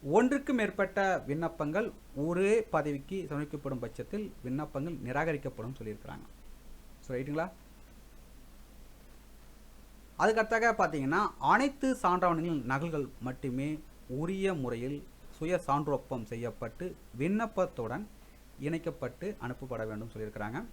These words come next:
எக்காரணம் கொண்டும் அசல் சான்றாவணங்கள், ஒரிஜினல் சர்டிஃபிகேட் வந்து அனுப்பிடாதீங்க. So, அதுக்கடுத்தாக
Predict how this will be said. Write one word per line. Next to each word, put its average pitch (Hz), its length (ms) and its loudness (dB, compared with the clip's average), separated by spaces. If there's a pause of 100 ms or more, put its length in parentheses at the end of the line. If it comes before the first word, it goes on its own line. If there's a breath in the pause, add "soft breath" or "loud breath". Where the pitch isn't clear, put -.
(640)
எக்காரணம் 202 540 8
கொண்டும் 147 300 6 (200)
அசல் 220 380 10
சான்றாவணங்கள், 123 680 4 (300)
ஒரிஜினல் 226 360 8
சர்டிஃபிகேட் 131 420 2
வந்து 127 240 0 (540)
அனுப்பிடாதீங்க. 110 600 -4 (2500)
So, - 160 -4
அதுக்கடுத்தாக 175 500 8